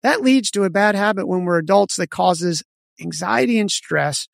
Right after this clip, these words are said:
when we say yes to things we know we don't have enough time to get done or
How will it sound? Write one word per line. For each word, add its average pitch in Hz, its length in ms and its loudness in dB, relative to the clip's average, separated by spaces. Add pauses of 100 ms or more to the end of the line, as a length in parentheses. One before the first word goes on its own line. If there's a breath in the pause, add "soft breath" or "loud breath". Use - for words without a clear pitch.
(240)
when 156 140 -6
we 165 60 -4
say 226 420 -2
yes 220 640 0
to 196 120 -8
things 180 440 -2
we 156 160 0
know 151 340 2
we 247 180 2
don't 233 200 0
have 208 240 -2
enough 190 280 0
time 190 300 -2
to 180 80 -6
get 175 220 -4
done 175 400 -2
or 233 420 2